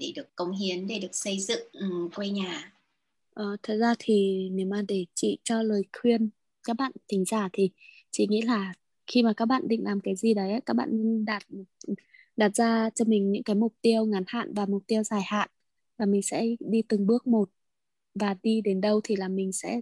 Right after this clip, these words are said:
Speaker 2: chắc từng bước đến đấy. Và đối với những bạn mà đang du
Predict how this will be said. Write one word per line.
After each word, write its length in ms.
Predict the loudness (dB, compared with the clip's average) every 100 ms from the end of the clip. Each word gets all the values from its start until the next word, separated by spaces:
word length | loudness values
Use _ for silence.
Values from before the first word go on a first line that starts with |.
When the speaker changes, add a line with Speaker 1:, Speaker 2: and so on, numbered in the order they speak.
| 0
Speaker 2:
chắc 200 | 0 0 _ _ _
từng 180 | 2 4
bước 200 | 2 2
đến 160 | 0
đấy. 240 | 2 -2 -2 -8 -20 -20 -20 _
Và 560 | 0 2 4 0 -2 -4 -8 _ _ _
đối 220 | 2 4
với 120 | 4
những 220 | 2 0
bạn 180 | 0 0 -2
mà 240 | -4 -4 -2
đang 160 | -4
du 120 | -2